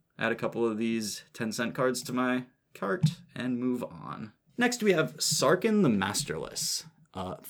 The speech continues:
this is one of the rare planeswalkers, three red, red for a five loyalty, legendary planeswalker Sarkhan. Whenever a creature attacks you or a planeswalker you control,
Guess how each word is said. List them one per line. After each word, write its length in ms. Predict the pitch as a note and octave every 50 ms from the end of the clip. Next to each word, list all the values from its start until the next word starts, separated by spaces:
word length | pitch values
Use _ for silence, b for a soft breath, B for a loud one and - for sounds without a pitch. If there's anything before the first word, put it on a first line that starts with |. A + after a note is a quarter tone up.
| - - - -
this 200 | C#3+ D3 C#3+ C#3+
is 520 | D#3 D3+ D3 D3 D3+ D3+ C#3 B2+ - - - _ _ _ _ _ _
one 200 | - B2 C3 C3 B2+
of 40 |
the 80 | A#2+ A#2
rare 240 | C3 D3+ E3 E3+ E3
planeswalkers, 840 | - - D#3 D#3+ D3+ D3 D3+ D#3 D3+ D#3+ D#3+ D#3+ D#3 D#3+ D3 - - -
three 340 | - - E3 F#3 F#3 G3 G3+
red, 260 | F3+ D#3+ D3+ D3+ C3
red 380 | C3 C3+ C#3 C#3+ D3 D3+ D3+ D3 -
for 120 | - - G#2+
a 40 | G#2
five 420 | - - - A2 A#2+ C3 C3+ A#2+
loyalty, 520 | A#2+ A#2+ A#2 A#2 A#2 A#2 - - A2+ G#2 - -
legendary 420 | A#2 C3 C#3+ C#3 D#3+ D3+ D3 C#3+
planeswalker 520 | C#3 - B2 A#2+ G#2+ A2 A2+ A2 - - G2+ -
Sarkhan. 560 | - - A#2+ B2 C3 C#3+ D3 C#3+ D3 C#3 - - - _ _ _ _ - _ _ _ - _ -
Whenever 260 | C3+ D#3 F3+ F3+ G#3+
a 60 | G#3
creature 280 | G#3 - F#3+ E3 - F#3
attacks 380 | - - - C3+ C3+ C3+ - G#2+
you 280 | G#2+ A2+ C3+ D#3 E3
or 240 | - - A#2+ B2+ B2+
a 40 | A#2+
planeswalker 640 | B2+ - A#2 A2 A#2 A2+ G2 G#2 G#2+ - - A2+ F#2+
you 120 | G2 G2+
control, 540 | - - - - - D#3+ E3 F3 E3+ D#3